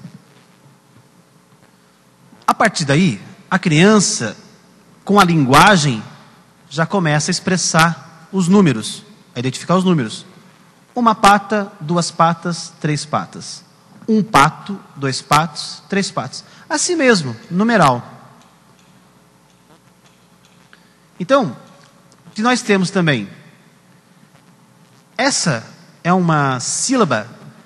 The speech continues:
sibilada. Tas, tes,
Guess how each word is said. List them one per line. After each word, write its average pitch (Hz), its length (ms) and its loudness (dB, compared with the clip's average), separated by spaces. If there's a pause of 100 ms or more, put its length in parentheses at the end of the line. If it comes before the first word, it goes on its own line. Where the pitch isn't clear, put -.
(120)
sibilada. 160 1200 0 (920)
Tas, - 640 0 (400)
tes, - 640 0